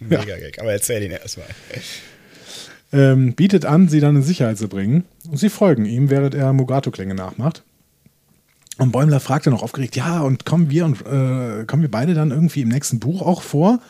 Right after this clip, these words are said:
Speaker 2: Und Batingi sagt, "Naja, ich hab die fünf Bücher nicht geschrieben, ich hab sie gelesen."
Speaker 1: <laughs> Fand ich richtig gut, ja.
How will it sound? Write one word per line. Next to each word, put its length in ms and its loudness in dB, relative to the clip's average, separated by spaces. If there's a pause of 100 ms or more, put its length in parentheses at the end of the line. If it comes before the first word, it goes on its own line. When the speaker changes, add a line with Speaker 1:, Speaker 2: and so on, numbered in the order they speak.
(460)
Speaker 2:
Und 60 -8
Batingi 340 2
sagt, 320 0 (140)
"Naja, 380 -2 (320)
ich 160 -4
hab 140 -2
die 100 -2
fünf 260 -2
Bücher 320 -4
nicht 320 -2
geschrieben, 760 2 (160)
ich 220 -4
hab 200 0
sie 400 -6
gelesen." 580 0 (800)
Speaker 1:
<laughs> 680 -18
Fand 260 -8
ich 120 -8
richtig 300 -8
gut, 440 -6
ja. 340 -2